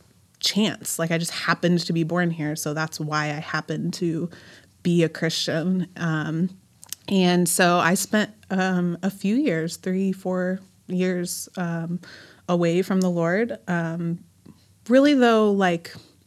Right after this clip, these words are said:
in a double life kind of way. Like, I was really, really good at pretending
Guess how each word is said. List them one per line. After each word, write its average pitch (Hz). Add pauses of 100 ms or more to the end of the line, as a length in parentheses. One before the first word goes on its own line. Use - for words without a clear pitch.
(380)
in 196
a 185
double 175
life 165
kind 214
of 208
way. 214 (100)
Like, 185
I 175
was 185
really, 185
really 175
good 170
at -
pretending 214